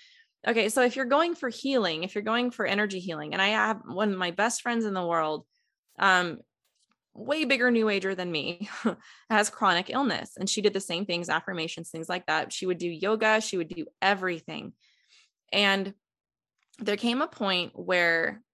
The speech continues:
it's like, she had to actually get out of that mindset of, "I-, if this is doing something and it's supposed to work, why do I keep having to go back?"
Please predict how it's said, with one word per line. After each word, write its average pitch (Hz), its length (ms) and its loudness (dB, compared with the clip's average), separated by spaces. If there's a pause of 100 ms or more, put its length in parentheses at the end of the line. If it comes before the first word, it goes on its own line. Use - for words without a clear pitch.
(160)
it's 196 220 0
like, 190 220 2
she 214 240 -2
had 220 260 0
to 269 120 -4
actually 202 320 0
get 190 120 0
out 185 120 4
of 180 40 0
that 170 120 -2
mindset 180 640 -2
of, 170 240 -4 (100)
"I-, 98 160 -6 (300)
if 214 300 0
this 254 260 2
is 269 180 -2
doing 220 340 0
something 175 680 -2 (1000)
and 208 160 4
it's 190 180 0
supposed 226 440 -2
to 190 100 -2
work, 180 400 2
why 185 320 -2
do 262 120 4
I 226 100 6
keep 233 320 -4
having 202 380 0
to 180 80 -2
go 151 240 2
back?" 190 400 0